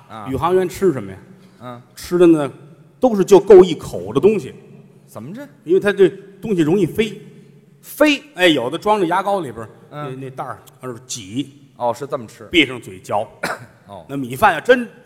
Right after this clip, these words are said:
Speaker 2: 跟咱们似的盛一碗，就全飞了。
Speaker 1: 啊。哪儿有上那儿吃米饭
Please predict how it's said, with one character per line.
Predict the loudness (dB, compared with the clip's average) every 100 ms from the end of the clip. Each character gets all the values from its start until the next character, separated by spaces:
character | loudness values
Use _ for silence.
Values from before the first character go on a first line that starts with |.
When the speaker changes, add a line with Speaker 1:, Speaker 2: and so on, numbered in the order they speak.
| _ -2
Speaker 2:
跟 | 2
咱 | 2
们 | 0
似 | 2 2
的 | 2
盛 | -4 -2
一 | -2
碗， | -2 -8
就 | -12 -10
全 | -8 -4
飞 | -2 -2
了。 |
Speaker 1:
啊。 | -6 -16 -20 -20 _ _ _ _ -20 -20
哪 | -12 2
儿 | 4
有 | 4 2
上 | -2
那 | -2
儿 | -4
吃 | -6
米 | -16 -16
饭 | -6 -4